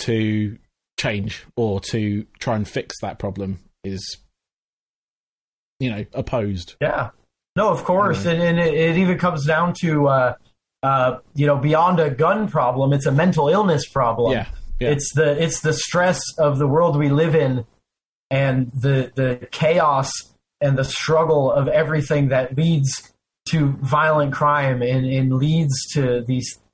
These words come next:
Speaker 2: things. And, um, like I said, but before guns, uh, even come into the situation, people's minds, uh, need help first.
Speaker 1: Yeah.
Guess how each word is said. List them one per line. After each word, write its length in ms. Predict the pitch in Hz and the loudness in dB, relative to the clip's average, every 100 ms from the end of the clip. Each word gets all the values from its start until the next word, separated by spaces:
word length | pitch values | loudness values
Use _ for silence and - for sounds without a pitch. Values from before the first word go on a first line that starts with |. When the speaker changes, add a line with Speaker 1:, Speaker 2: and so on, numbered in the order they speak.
| - | -4
Speaker 2:
things. 380 | 147 151 139 123 | 0 2 0 0
And, 200 | 127 120 | -2 -2
um, 340 | 131 123 117 - - _ _ | 0 0 -2 -6 -18 _ _
like 160 | 165 180 | -2 0
I 40 | |
said, 220 | 185 214 170 | 0 2 2
but 240 | 165 139 | 2 2
before 580 | 160 156 175 196 202 151 | 2 2 2 2 2 2
guns, 600 | 160 165 165 131 - _ 143 | 0 0 -4 -8 -12 _ 0
uh, 460 | 131 123 117 113 - _ _ - | 2 2 2 0 -6 _ _ -4
even 240 | 170 165 143 | 0 2 2
come 200 | 165 185 | 2 2
into 120 | 170 | 2
the 120 | 151 | 0
situation, 640 | - 147 - 143 143 139 135 | 0 -2 0 0 0 0 0
people's 340 | 170 139 120 | 0 0 0
minds, 480 | 147 160 156 143 131 - - | 2 2 2 0 0 -6 -4
uh, 440 | 135 127 120 117 131 | 0 0 0 0 0
need 240 | 143 143 | 2 2
help 320 | 131 147 135 | 2 2 0
first. 680 | - 147 143 - - - - - | -2 -2 -2 -4 -8 -10 -16 -12
Speaker 1:
Yeah. 180 | 104 | -10